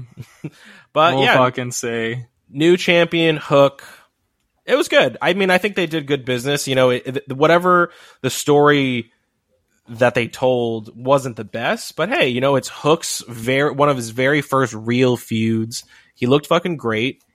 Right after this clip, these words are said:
Speaker 1: He got the title back. And, uh, again, just a jumping point, hopefully, for Jack Perry to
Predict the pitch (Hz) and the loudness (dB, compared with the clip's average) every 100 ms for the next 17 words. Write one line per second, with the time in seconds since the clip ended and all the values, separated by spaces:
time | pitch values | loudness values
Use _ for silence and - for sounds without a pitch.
0 | _ 104 117 127 - - 120 110 107 110 | _ -10 -6 -6 -8 -4 -2 -2 -4 -4
1 | 107 120 - _ _ _ - 117 120 123 | -2 -4 -6 _ _ _ -8 -4 -2 2
2 | 127 127 127 127 131 _ _ _ _ _ | 4 6 6 4 0 _ _ _ _ _
3 | _ _ - 139 131 104 87 - 165 - | _ _ -6 -2 0 -2 -4 0 0 0
4 | - 131 120 143 139 156 143 147 139 127 | -4 -2 2 2 2 0 0 0 0 0
5 | - 139 139 - 107 104 98 117 104 104 | -2 0 0 0 -4 -4 -4 -4 -4 -2
6 | 110 107 - 110 107 - 104 | -2 -2 -4 -6 -6 -6 -8